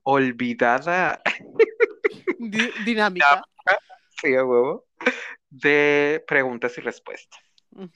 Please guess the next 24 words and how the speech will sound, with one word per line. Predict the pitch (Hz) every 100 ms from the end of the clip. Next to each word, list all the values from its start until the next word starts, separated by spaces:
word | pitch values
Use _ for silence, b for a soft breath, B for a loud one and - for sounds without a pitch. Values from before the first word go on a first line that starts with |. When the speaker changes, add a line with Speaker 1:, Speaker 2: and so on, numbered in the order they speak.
| 165 - _ -
Speaker 1:
Este, | 139 135 - - 139 127 127 127
así | 139 131 151
que | 151 165 160 160
siendo | - - 151 151 156 175
las | 190 160 143 175 - - -
once | 135 143 139 160 165 170 _ _
de | 151 135
la | 110
noche, | 120 143 - -
<laughs> | 117 120 120 - - - 277 - 247 B B B -
damos | 147 160 190
Speaker 2:
Como |
si | -
Speaker 1:
inicio | 123 110 - 120 120 _ _ -
a | 117
este | 113 113 - 135 131 131 127
Speaker 2:
como | 120 240
si |
Speaker 1:
episodio. | 202 208 190
Speaker 2:
estuviéramos | 185 180 190 220
en | 277 196
vivo, | 175 185 196
puñetón. | 214 202 185 233 254 202 285 _ - - - - -
Speaker 1:
Sí, | 127 123